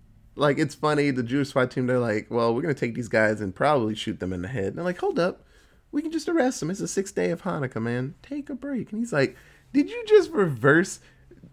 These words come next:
Jewish guilt me?" And he's like, "Maybe." <laughs> And everyone laughs. And then that's the end of the story. So they got the nugget, and they got it back. And they find out that it's not worth hundreds of thousands of dollars. It's worth, like, fourteen thousand dollars, which is still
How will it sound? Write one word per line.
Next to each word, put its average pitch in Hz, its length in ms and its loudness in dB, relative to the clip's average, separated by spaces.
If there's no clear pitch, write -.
Jewish 156 460 4
guilt 123 420 2
me?" 185 320 4
And 277 120 -4
he's 147 160 -2
like, 113 140 2
"Maybe." 107 760 0
<laughs> - 60 -20
And - 100 -2
everyone 190 420 4
laughs. 135 460 0
And 214 100 -4
then 196 80 -2
that's 190 180 -4
the 220 200 -6
end 123 240 -2
of - 120 -6
the - 100 -6
story. - 520 -4
So 127 220 -4
they 131 100 0
got 131 220 2
the 214 80 -2
nugget, 143 440 0
and 151 120 0
they 156 40 0
got 170 140 6
it 170 80 0
back. 190 300 0
And 147 100 -2
they 151 80 2
find 175 200 0
out 165 120 0
that 151 120 2
it's 135 120 -4
not - 200 0
worth 113 260 2
hundreds 117 420 -6
of - 80 -20
thousands 104 440 -4
of 101 80 -4
dollars. 101 380 0
It's - 180 -18
worth, 110 220 -4
like, - 240 -4
fourteen 107 540 -6
thousand 151 400 -6
dollars, 160 320 -4
which 170 140 -6
is 123 60 -8
still 330 240 -2